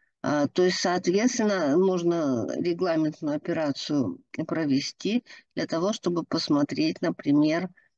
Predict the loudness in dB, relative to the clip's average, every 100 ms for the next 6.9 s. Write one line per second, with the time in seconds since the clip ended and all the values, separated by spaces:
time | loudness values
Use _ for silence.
0 | _ _ -4 -4 0 0 0 0 0 2
1 | 2 2 2 -2 -4 -6 0 4 6 8
2 | 6 6 4 4 4 4 2 2 -2 -6
3 | -8 -6 -4 -4 -4 -4 -2 -2 0 2
4 | 2 2 0 -4 -4 _ _ _ _ _
5 | _ _ _ _ _ _ -20 _ _ _
6 | -4 0 0 0 2 4 4 2 -2